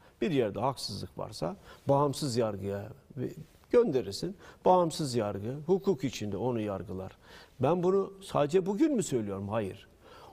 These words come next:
On altı Temmuz'da mecliste yaptığım konuşmada da söyledim. Bir darbe girişimi oldu. Darbe girişimini yapanlarla ilgili işkenceler var.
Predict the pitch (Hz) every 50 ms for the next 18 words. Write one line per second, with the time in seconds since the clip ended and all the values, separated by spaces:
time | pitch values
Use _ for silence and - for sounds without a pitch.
0 | - - - 160 185 185 180 165 147 139 - - 147 - - 143 127 127 127 127
1 | 127 120 117 127 147 156 156 143 131 127 123 123 117 - - 135 127 120 113 113
2 | - - 131 120 - - 117 110 101 - - 110 104 101 101 95 98 101 95 -
3 | - 104 101 95 95 95 - - - 107 - _ _ - - _ _ - - -
4 | _ _ - 131 117 107 127 113 110 101 110 127 117 135 139 139 131 - - 143
5 | 143 131 127 123 117 123 131 120 123 131 131 - _ _ _ _ - - - -
6 | _ _ - 117 117 113 113 131 131 117 127 123 123 113 - - 123 117 117 113
7 | 113 110 87 98 107 110 - 113 113 110 113 117 117 113 110 117 110 101 110 104
8 | 104 113 110 104 110 104 101 143 - - - _ - - - - - _ _ _
9 | _ _ _ - - 117 - - - 117 107 110 104 113 117 117 123 131 131 135
10 | 135 143 151 156 156 - - - -